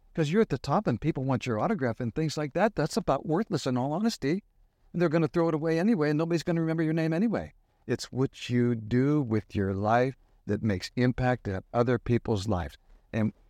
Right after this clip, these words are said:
and if you're doing something that you feel real good, because I helped somebody dig a well in South America somewhere for water purification or something like that, and I funded that, and I even went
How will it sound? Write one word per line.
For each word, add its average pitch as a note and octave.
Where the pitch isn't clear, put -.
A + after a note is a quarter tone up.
and A#2
if G#2
you're A2
doing C#3+
something D3
that A2+
you A#2
feel A#2+
real C3+
good, C3+
because A2+
I B2
helped C3+
somebody C#3+
dig A2+
a A#2
well C3
in G#2
South C#3+
America C#3+
somewhere F2+
for A2+
water A2
purification G2+
or G2
something B2+
like B2
that, B2
and G#2+
I G#2+
funded B2+
that, F2
and C3
I C#3+
even C#3
went D#3+